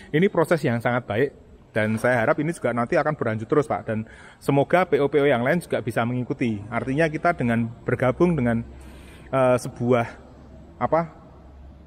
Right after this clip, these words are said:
ya, mekanik, tim mekanik yang memang sudah punya standar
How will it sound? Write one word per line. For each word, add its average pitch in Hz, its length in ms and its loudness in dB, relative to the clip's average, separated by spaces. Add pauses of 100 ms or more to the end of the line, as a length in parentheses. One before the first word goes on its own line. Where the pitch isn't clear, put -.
(180)
ya, 135 160 4
mekanik, 131 640 -2
tim 151 160 0
mekanik 139 400 -2
yang 117 160 -2
memang 123 320 -2
sudah - 240 -2
punya 123 240 -2
standar 127 480 -2